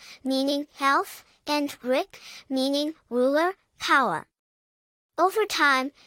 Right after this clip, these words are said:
it evolved to mean alder tree. It is also used as a unisex name in modern times,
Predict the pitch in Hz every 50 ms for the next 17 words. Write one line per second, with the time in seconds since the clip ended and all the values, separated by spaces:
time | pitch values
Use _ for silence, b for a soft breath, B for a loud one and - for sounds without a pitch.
0 | b b - 294 311 330 294 294 277 262 269 269 302 - - - - 339 311 294
1 | 294 285 294 302 320 - _ - 269 269 269 262 294 311 320 311 - - 339 285
2 | 240 214 208 - _ _ _ _ _ _ _ _ _ _ _ _ _ _ _ _
3 | _ - 339 330 349 349 - 285 285 311 359 392 - - 440 427 381 339 311 302
4 | 302 320 - - - - 262 254 262 254 254 269 269 302 339 349 - - 311 285
5 | 277 - - - 262 247 240 240 247 262 269 269 285 277 269 269 269 277 277 277
6 | 269 269 285 285 - 294 254 233 208 202 202 233 - -